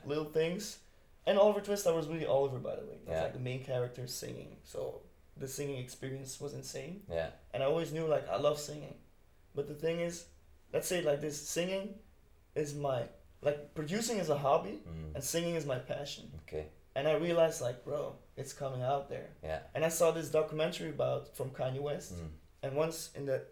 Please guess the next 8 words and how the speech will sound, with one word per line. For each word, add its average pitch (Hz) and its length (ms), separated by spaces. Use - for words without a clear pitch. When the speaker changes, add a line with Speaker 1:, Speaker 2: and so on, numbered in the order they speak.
Speaker 1:
in 143 140
that 147 160
documentary, 139 500
he 139 40
says, 139 440
uh, 131 120
"Beat 196 220
making 214 480